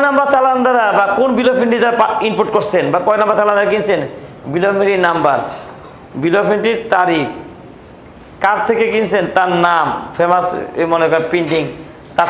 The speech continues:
ঠিকানা, তার কি নিবন্ধন নাম্বার, বিবরণ, আমি এটা ইনপুট করছি, পারচেজ করছি, ইউজ করছি, বিবরণ। এখন দেখেন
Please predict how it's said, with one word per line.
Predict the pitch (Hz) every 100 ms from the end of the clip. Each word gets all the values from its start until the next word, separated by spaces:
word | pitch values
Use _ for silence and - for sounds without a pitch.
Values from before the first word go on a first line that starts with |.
| 170
ঠিকানা, | 185 190 208 190 165 139 - - - - - - -
তার | 175 180 175
কি | 233 214 165
নিবন্ধন | 185 202 202 208 202 196
নাম্বার, | 185 175 160 - - - - 143
বিবরণ, | 214 226 226 202 160 127 - - - -
আমি | 156 170
এটা | 170 170 - - 180
ইনপুট | 156 180 -
করছি, | 170 165 170 156
পারচেজ | 170 156 170 165 165
করছি, | 165 160 160
ইউজ | 170 -
করছি, | 170 165 170 - - - - -
বিবরণ। | 175 196 190 170 131 - - - -
এখন | 196 254 247
দেখেন | 202 208